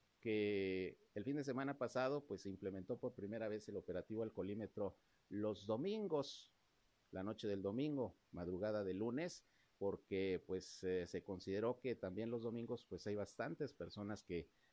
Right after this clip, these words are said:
ingieren bebidas embriagantes y según las estadísticas también hay una buena cantidad de accidentes, sobre todo los lunes en la madrugada, debido a la ingestión de alcohol, por lo que el operativo, dice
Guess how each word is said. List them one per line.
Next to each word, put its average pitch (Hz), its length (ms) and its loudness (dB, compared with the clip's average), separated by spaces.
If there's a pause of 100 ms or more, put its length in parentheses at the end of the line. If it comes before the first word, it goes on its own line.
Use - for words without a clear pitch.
ingieren 104 400 0
bebidas 104 340 2
embriagantes 101 640 -2
y 85 60 -16
según 95 240 -2
las 104 120 -4
estadísticas 90 680 -6
también 92 320 -4
hay 92 160 -4
una 90 100 -4
buena 113 300 -2
cantidad 92 340 -6
de 98 60 -2
accidentes, 95 420 -6
sobre 82 240 -4
todo 98 220 -2
los 82 140 -2
lunes 90 360 -4
en 85 120 -8
la 80 180 -8
madrugada, 127 680 0 (360)
debido 107 520 2 (280)
a 87 120 -2
la 85 80 0
ingestión 95 540 -2
de 110 60 4
alcohol, 175 400 2 (240)
por 156 160 2
lo 160 120 2
que 143 100 -4
el 147 60 0
operativo, 165 760 0
dice 101 640 0